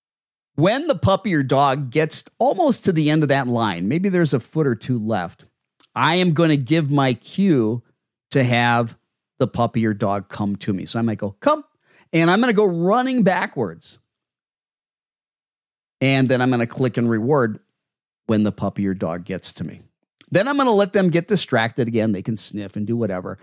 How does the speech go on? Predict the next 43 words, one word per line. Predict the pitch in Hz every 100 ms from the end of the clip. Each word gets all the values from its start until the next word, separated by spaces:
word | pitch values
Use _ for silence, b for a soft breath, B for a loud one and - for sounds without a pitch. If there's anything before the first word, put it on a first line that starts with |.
| b b b b b _ _
I'm | 143 185 262
gonna | 247 196
make | 175 175 190 190
my | 180 160
way | 147 151 135
behind | 123 113 - - 117 139 139
the | 131
dog. | 127 113 92 - _ _ _ _ _ _ _ _ _ _ _ _ _ _ -
And | 104
I'm | 104 117
gonna | 120
let | 101 113 131
them | - 123
get | 120 117
distracted. | 117 - 123 120 120 107 110
No, | 143 110
again, | 139 127 196 -
almost | 101 123 160 170
get | - 143
to | 143
the | 123
end | 123 127
of |
that | 123 113
long | 113 139 135
line. | 98 101
And | 131 120
I'm | 131
gonna | 143
call | 143 - 101 95 117
them | 135 147
back | 147 180 208
to | - 143
me. | 110 - _ _ _ -
And | 156
I'm | 185
gonna | 226 208
run | 196 226 220
backwards | 180 190 220 208 175 139
when | 147 147
I | 190
do | 165 240 349
that | 139 90